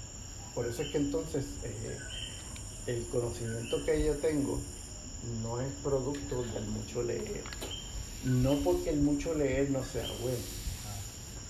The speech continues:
Es que soy distinto. ¿Ok? En mi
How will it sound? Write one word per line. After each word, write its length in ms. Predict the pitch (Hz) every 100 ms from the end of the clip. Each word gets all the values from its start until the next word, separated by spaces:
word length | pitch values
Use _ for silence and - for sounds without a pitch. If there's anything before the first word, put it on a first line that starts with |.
| - - - - - - - - -
Es 100 | -
que 100 | 135
soy 160 | - 180
distinto. 480 | 180 - 135 214 - - - - - - - - - - - - - - - - - - - - - - - - - - - - - - - - 214
¿Ok? 1080 | - - - - - - - - - -
En 140 | 120
mi 60 | 120